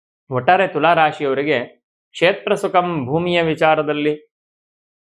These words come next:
ಮನೆಯ ವಿಚಾರದಲ್ಲಿ ಯಾವುದೇ ರೀತಿಯಾಗಿರುವಂತಹ ನಿರ್ಧಾರವನ್ನ ತಗೊಳ್ಳಿಕ್ಕೆ ಇದು ಸೂಕ್ತವಾಗಿರುವಂತಹ ಸಮಯ ಅಲ್ಲ. ಗುರುಬಲನೂ ಇಲ್ಲ, ಮತ್ತೆ ನಾಲ್ಕನೆಯ ಸ್ಥಾನದಲ್ಲಿ ಪಾಪಗ್ರಹರ ಯೋಗ, ಪಂಚಮ ಸ್ಥಾನದಲ್ಲಿ ಪಾಪಗ್ರಹರ ಯೋಗ. ಹಾಗಾಗಿ ಪೂರ್ವಾರ್ಜಿತವಾಗಿರುವಂತಹ ಪುಣ್ಯ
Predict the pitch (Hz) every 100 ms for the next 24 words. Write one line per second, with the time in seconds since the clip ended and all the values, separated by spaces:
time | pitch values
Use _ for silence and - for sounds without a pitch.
0 | _ _ 117 120 165 202 190 180 180 165
1 | 160 160 156 139 143 165 156 156 156 139
2 | 143 139 135 131 127 131 147 147 143 139
3 | 127 131 127 131 143 127 123 - 151 -
4 | 143 135 127 127 123 120 131 127 120 127
5 | 120 120 110 117 135 127 131 139 147 139
6 | 156 190 - _ _ - 135 165 143 139
7 | 156 170 165 165 160 160 160 160 160 151
8 | 156 147 156 151 156 151 151 196 - _
9 | _ 190 254 277 269 - 202 196 180 202
10 | 226 160 147 127 120 117 117 110 107 104
11 | 127 139 147 143 151 160 165 156 160 156
12 | 151 151 147 147 - 165 180 196